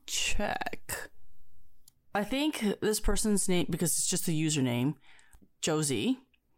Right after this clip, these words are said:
And thank you, Josie, for your review.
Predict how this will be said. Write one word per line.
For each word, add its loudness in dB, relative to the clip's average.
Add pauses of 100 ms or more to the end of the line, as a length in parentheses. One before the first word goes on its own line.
(560)
And 0 (320)
thank 0
you, 2
Josie, 2
for 2
your 4
review. 2